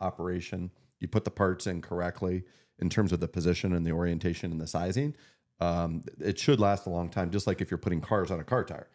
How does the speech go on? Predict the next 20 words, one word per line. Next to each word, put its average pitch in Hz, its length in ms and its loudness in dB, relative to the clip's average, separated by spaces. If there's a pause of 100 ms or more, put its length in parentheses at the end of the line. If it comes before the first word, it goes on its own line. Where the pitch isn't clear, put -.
(280)
or 98 200 2
on 98 120 2
a 85 40 -4
car, 90 360 0
you, - 80 -8
right? 90 180 0
You 92 100 0
wanna 95 160 4
make 92 140 4
sure 98 140 2
that 80 120 -2
they're 90 100 0
properly 98 520 2
aligned, 92 480 -2
they're 87 100 -8
properly 85 460 -4
balanced. 98 640 -2 (400)
And 92 240 2
if 95 160 -4
so, 143 540 4